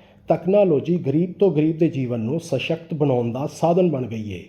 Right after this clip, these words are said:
ਭਾਰਤੀ ਜਨਤਾ ਪਾਰਟੀ ਦੇ ਕੌਮੀ ਜਨਰਲ ਸਕੱਤਰ ਤਰੁਣ ਚੁੱਘ ਨੇ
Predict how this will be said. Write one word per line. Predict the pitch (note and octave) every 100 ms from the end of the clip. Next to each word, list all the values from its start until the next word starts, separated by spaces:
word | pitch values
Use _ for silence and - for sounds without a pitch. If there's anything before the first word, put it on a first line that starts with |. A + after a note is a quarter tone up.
| - _ - _ - - _ _ _ _ _
ਭਾਰਤੀ | F3+ C#3 - F#3+
ਜਨਤਾ | F#3 E3+ E3+ F3+
ਪਾਰਟੀ | D#3 C3+ D#3+ C#3+
ਦੇ | C3+
ਕੌਮੀ | C3+ D3 C#3+ E3+
ਜਨਰਲ | D#3+ C3+ B2+
ਸਕੱਤਰ | C3 - A#2 - D3
ਤਰੁਣ | - - C#3+ D#3+
ਚੁੱਘ | D#3+ E3+ E3
ਨੇ | D#3+ A2 B2+